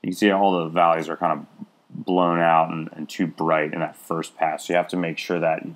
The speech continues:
you adjust the color of the subsurface scattering to match, um, the base color in the material. Otherwise, it just adds sort of a white glow to it and really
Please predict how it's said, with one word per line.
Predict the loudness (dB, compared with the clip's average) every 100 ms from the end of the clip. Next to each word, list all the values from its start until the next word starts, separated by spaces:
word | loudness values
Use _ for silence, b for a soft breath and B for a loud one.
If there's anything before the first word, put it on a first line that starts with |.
| -12
you | -10
adjust | -8 -2 -2 -2 -6
the | -16
color | 0 4 4 2
of | 0
the | -2
subsurface | -4 -6 -6 -8 -8 -10
scattering | -4 -4 -4 -8 -10
to | -8
match, | -2 -2 -2 -6 -12 -14 b b b b b _ -12
um, | -12 -10 -12 -8
the | -6 -4 -6 -10 -14 _ _ _ _ _ _ -6
base | -4 -4 -4
color | -2 0 -2
in | -6
the |
material. | -8 -8 -4 -2 0 -2
Otherwise, | -2 0 2 2 0
it |
just | -6 -4
adds | -2 -2 -2
sort | -2
of | 0
a | -2
white | 0 0 0 -4
glow | -6 -4 -4
to | -6 -10
it |
and | -6 -4
really | -4 -4